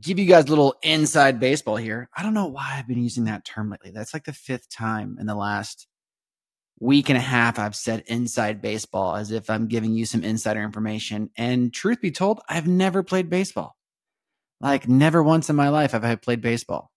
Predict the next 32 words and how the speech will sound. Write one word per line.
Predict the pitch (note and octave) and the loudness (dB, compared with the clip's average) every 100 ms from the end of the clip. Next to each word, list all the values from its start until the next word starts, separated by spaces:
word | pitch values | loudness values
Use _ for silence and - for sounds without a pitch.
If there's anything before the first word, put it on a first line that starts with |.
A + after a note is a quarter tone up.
| _ | _
Like, | A2 A2 | -4 2
I've | A#2+ A2 | 2 0
played | C#3+ C#3 B2+ A#2+ | 2 4 4 2
softball | G#2 E3+ A3 A#2+ F#3 _ _ _ _ _ _ _ _ _ _ - | 4 4 6 4 4 _ _ _ _ _ _ _ _ _ _ -2
and | A#2+ A2 | 0 2
I | A#2+ | 4
know | B2 | 2
how | G2+ - E3+ | 2 4 4
to | D#4 | 4
play | F3 | 0
baseball, | G2+ G#2+ - G#2+ D#3 | -2 -6 -2 -2 -2
but | C#3+ | 2
I've | G#3 B3 | 4 6
never | A3 A3+ A#3 C4 | 6 8 6 4
played | G3+ G#3+ E3+ | 2 0 2
organized | E3 D#3+ D#3 C#3 | 0 0 0 2
baseball. | C#3 C#3 - E2+ C2 _ - | 2 2 0 -4 -6 _ -8
Like, | G#2+ A#2 | -6 -2
I'm | B2 | 2
not, | C#3+ A#2 | 2 2
like, | B2 A#2 | 0 -2
a | |
Sandlot | - C3+ B2+ A#2+ A2 - | -2 2 4 4 2 0
kid, | - G#2+ G#2+ | -4 -4 -4
if | |
you | A2+ | -2
know | |
what | A2 | -2
I'm | A2 | -2
saying. | A2+ A2+ A2 A2+ _ _ _ | -2 -4 -4 -6 _ _ _
Movie | D3 C4+ | 4 6
reference. | C#4+ E3+ F3 D#3+ - | 8 6 2 -8 -14